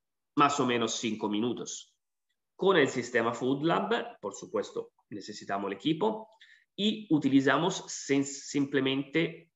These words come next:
un mililitro en cubetas prellenadas. En cubetas prellenadas. Eh, tiempo de análisis, eh, en el caso, eh, del C D R Food Lab,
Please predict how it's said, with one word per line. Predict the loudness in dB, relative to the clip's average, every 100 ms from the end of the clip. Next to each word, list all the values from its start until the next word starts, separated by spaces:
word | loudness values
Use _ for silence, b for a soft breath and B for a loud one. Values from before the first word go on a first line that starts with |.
| _
un | 4 4
mililitro | 4 4 2 0 2 2 2 0 -2
en | -2 0
cubetas | -2 2 4 2 -6 -6
prellenadas. | -6 -6 -10 -14 -18 -18 -18 _ _ _ _ _ _ _ _ _ _ -8
En | -4
cubetas | 0 2 2 0
prellenadas. | -2 -2 -4 -8 -12 -16 -18 B B B B 2
Eh, | 6 8 8 6 4 2 2
tiempo | 6 6 6 4
de | 6
análisis, | 6 6 4 2 -2 -4 -4 -4
eh, | -2 -2
en | -4
el | -4
caso, | -2 -2 0 -4 -4 -4 -4
eh, | -4 -4 -8 -12
del | -12 -12
C | -2 0
D | 2
R | 2
Food | 2 0 0
Lab, | 0